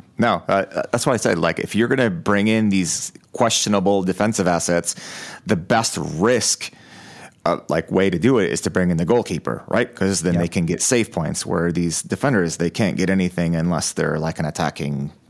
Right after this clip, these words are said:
Speaker 1: you know, wing back, or they're gonna get clean sheets. And I think that we've watched Chelsea enough, and we just know that they're,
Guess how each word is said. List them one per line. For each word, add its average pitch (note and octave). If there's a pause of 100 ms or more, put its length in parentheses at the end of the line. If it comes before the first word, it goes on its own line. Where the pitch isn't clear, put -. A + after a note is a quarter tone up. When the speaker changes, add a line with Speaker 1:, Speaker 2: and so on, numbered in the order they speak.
(100)
Speaker 1:
you -
know, C#2
wing F#2
back, E2
or E2
they're E2
gonna E2
get -
clean E2+
sheets. - (460)
And F2
I F2+
think G2
that G2 (340)
we've F#2+
watched G2+
Chelsea G#2+
enough, A2 (340)
and F2+
we F#2
just G2
know G2
that F#2+
they're, F#2+